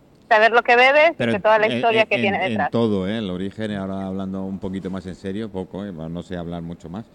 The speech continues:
Speaker 2: en serio.
Speaker 1: <laughs>
Speaker 2: Eh, eh, el, el, el origen es, es esencial para saber de dónde venimos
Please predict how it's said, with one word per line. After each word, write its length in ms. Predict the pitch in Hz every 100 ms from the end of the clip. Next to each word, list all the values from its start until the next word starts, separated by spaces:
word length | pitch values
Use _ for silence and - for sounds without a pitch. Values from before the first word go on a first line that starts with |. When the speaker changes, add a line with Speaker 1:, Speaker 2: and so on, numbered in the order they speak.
| _ _ -
Speaker 2:
en 160 | 95
serio. 360 | 85 92 98 127
Speaker 1:
<laughs> 100 | 311 320 - - - 339 339 - 440 415 320
Speaker 2:
Eh, 0 |
eh, 960 | - - - - 87 110 101 101 104 101
el, 220 | 95 95
el, 280 | 101 98 98
el 200 | 101 98
origen 500 | 98 113 - 120 113
es, 340 | 104 107 -
es 240 | 101 92 98
esencial 640 | - 90 85 - 92 101
para 220 | 95 90
saber 460 | 87 87 82 87 92
de 100 | 90
dónde 260 | 87 87 85
venimos 460 | 82 85 82 76